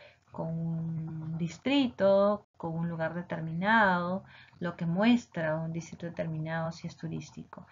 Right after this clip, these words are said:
Pero hay otro tipo de reportajes que son demostrativos, que van al por qué y el para qué, cómo ocu-, por qué ha ocurrido eso, ¿no? ¿A dónde lo lleva? ¿Cuáles son los efectos, no? Que interpreta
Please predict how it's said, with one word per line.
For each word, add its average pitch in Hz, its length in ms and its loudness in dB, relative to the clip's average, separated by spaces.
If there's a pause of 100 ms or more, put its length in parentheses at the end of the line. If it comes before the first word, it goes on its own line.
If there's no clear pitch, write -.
(380)
Pero 175 180 -2
hay 196 160 4
otro 285 200 4
tipo 247 280 0
de 247 80 4
reportajes 185 1000 -2 (380)
que 180 100 -6
son 170 300 -4
demostrativos, 175 1080 -6
que 160 100 -6
van 160 180 -2
al 185 140 -2
por - 240 -8
qué 185 220 0
y 180 160 0
el 165 120 -6
para 151 280 -2
qué, 160 360 -6 (100)
cómo 185 320 -2
ocu-, - 180 -16 (160)
por 175 180 -6
qué 196 120 0
ha 214 40 6
ocurrido 170 600 -6
eso, 160 360 -10
¿no? 185 240 -6 (580)
¿A 165 100 2
dónde 170 260 2
lo 202 120 2
lleva? 160 600 -2
¿Cuáles 190 260 -2
son 170 180 -4
los 190 200 -4
efectos, - 840 -10
no? 220 220 -6 (1400)
Que - 300 -6
interpreta 196 1160 0